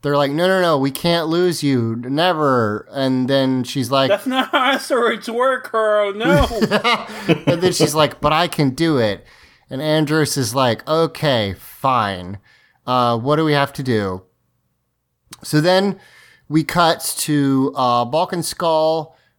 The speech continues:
Speaker 1: uh, going to Nasada, um, in their, their van, uh,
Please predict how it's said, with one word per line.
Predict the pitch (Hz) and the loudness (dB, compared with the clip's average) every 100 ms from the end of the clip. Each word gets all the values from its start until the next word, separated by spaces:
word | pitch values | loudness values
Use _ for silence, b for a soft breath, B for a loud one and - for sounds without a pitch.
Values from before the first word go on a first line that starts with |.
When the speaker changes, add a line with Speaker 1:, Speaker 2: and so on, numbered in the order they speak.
| _ | _
Speaker 1:
uh, | 127 123 120 120 | -2 2 2 0
going | 127 143 143 | 0 0 0
to | - 143 | -2 0
Nasada, | 123 - 143 143 147 143 143 - _ _ | 0 0 0 0 2 0 0 -6 _ _
um, | 131 127 123 120 117 113 117 _ _ _ _ - | -6 -2 -2 -2 -4 -6 -8 _ _ _ _ -4
in | 135 120 | -2 -2
their, | 110 107 107 107 104 | -2 -4 -4 -6 -8
their | 113 107 101 | -8 -8 -4
van, | 127 127 123 127 123 117 b b b b 123 | -2 0 2 0 -2 -6 b b b b -2
uh, | 117 117 113 113 | 2 2 2 0